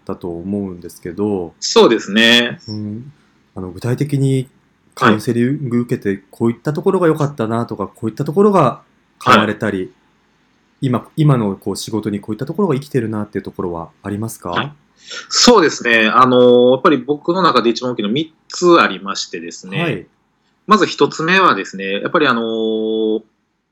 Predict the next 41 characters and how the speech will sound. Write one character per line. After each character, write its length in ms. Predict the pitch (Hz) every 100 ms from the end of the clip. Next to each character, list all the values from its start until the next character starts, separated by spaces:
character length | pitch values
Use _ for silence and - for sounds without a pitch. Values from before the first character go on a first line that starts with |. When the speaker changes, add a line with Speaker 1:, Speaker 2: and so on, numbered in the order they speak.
| -
Speaker 2:
僕 180 | 135 147
自 140 | 160
身 100 | 120
も 240 | 101 101 95
ず 100 | 113
っ 20 |
と 80 | 113
無 140 | 110
気 100 | 113
力 440 | 123 110 104 98 95
で 80 |
は 100 | 110
あ 40 | 113
っ 60 |
た 120 | - 123
ん 40 |
で 80 | 107
す 80 | -
け 100 | 92
れ 100 | 87
ど 100 | 92
も、 360 | 135 117 90
Speaker 1:
は 140 | - 104
い。 20 |
Speaker 2:
や 60 |
っ 20 | 90
ぱ 80 | 220
り 60 |
頭 240 | - 233 196
の 60 |
中 160 | 139 202
で 80 | 151
は 40 |
頑 220 | 117 120
張 100 | 120
ら 80 | 113
な 120 | 104
き 120 | -
ゃ 60 | 92
と 140 | -
か、 420 | 82 90 80 82